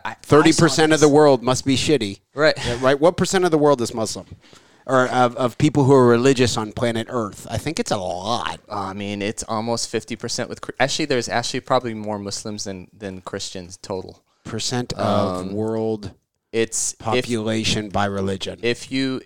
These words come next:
Speaker 1: it, it would be second officially behind Christianity, but because Christianity has C-, Catholicism and, and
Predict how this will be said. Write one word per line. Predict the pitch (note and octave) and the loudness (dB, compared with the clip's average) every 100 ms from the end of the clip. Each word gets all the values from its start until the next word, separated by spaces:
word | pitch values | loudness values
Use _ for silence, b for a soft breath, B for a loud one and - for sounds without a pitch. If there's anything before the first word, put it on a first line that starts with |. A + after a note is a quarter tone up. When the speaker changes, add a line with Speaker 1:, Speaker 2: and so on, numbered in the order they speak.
| - | -8
Speaker 1:
it, | - - | -8 -2
it | C3 | -2
would | B2+ D3+ | -2 -2
be | D#3 | -4
second | - D3 C#3 C#3+ C#3 | 0 2 2 0 -6
officially | A2 - A2 - C3 D3 E3 | -8 -6 -6 -6 -4 -4 -6
behind | B2+ A#2+ A#2+ A2 | -6 -4 -4 -4
Christianity, | A#2+ - A2 G#2+ A#2 D3 D#3 | -6 -6 -4 -4 -4 -4 -2
but | A2 | -2
because | F#2+ - A2+ - | -2 -4 -4 -4
Christianity | - - - A#2 A2 A2 G#2+ | -6 -6 -4 -4 -4 -4 -2
has | A2 G2 | -2 -2
C-, | - - | -6 -14
Catholicism | B2 - G#2+ G#2 A2+ A2 G#2 | -12 -4 -2 -2 -4 -8 -8
and, | F#2+ F#2+ - | -8 -10 -10
and | G2+ F#2+ | -10 -10